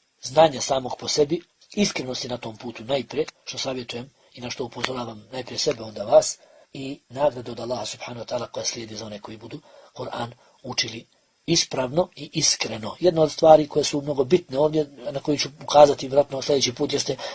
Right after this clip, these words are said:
to da je, kao što znamo, preduslov za svako djelo da bi kod Allaha subhanahu wa ta'ala bilo primljeno, to da bude iskreno u ime Allaha i ispravno po sunnetu poslanika sallallahu alejhi ve sellem. Pa ako je za bilo kakav ibadet i bilo kakvo dobro djelo,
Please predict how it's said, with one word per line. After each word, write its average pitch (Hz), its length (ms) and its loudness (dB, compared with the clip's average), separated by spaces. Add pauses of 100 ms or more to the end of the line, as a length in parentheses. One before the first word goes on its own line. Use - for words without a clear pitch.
(100)
to 139 120 4
da 131 120 8
je, 127 220 8 (240)
kao 143 140 4
što 139 120 2
znamo, 131 300 6
preduslov 139 440 2
za - 80 -2
svako - 260 0
djelo 160 220 6
da 131 80 0
bi 127 80 -6
kod 127 140 -4
Allaha 131 240 6
subhanahu 127 420 -6
wa 143 100 -2
ta'ala 135 200 -2
bilo 127 200 -6
primljeno, 147 480 -2 (220)
to 135 120 0
da 123 100 0
bude 135 280 2 (200)
iskreno 147 460 2
u 131 60 -4
ime 123 120 -6
Allaha 151 460 4 (220)
i 185 80 -10
ispravno 156 460 2
po 156 100 -12
sunnetu 117 320 -10
poslanika - 400 -12
sallallahu 107 440 -10
alejhi - 200 -14
ve - 60 -20
sellem. - 220 -12 (680)
Pa - 120 -4
ako 117 220 4
je 139 80 4
za 135 100 -2
bilo 185 300 2
kakav 156 360 0
ibadet 127 500 4
i - 60 -16
bilo 170 180 -2
kakvo 170 260 -4
dobro 143 240 2
djelo, 123 300 -4